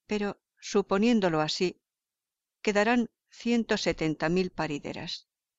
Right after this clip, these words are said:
Resto nuevamente cincuenta mil por las mujeres que abortan, o cuyos hijos mueren por accidente o enfermedad antes de cumplir el año. Quedan solo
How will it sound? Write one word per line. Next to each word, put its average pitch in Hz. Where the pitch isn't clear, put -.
Resto 190
nuevamente 190
cincuenta 180
mil 196
por 170
las 160
mujeres 170
que -
abortan, 160
o 208
cuyos 190
hijos 185
mueren 185
por 160
accidente 165
o 156
enfermedad 156
antes 175
de 160
cumplir 170
el 160
año. 151
Quedan 240
solo 233